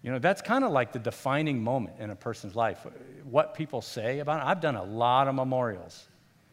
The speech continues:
And, you know, some of them are really hard to do because you're trying to say something nice about someone, and it's a struggle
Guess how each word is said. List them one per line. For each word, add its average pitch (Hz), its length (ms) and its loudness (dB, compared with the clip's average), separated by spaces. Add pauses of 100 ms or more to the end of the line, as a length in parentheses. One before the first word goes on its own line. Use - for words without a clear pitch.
(400)
And, 123 100 -4
you 165 60 0
know, 170 80 0
some 220 260 2
of 180 80 6
them 117 100 0
are 104 60 -4
really 135 460 -2
hard 135 320 -2
to 127 60 -8
do 156 260 -6 (1200)
because 120 300 -4
you're 117 100 -8
trying 143 280 -2
to 135 60 -2
say 135 180 -6
something 120 380 -6
nice 214 300 -4
about 110 260 -8
someone, 127 320 -4
and 127 160 -8
it's 190 180 -10
a 151 60 -6
struggle - 540 -4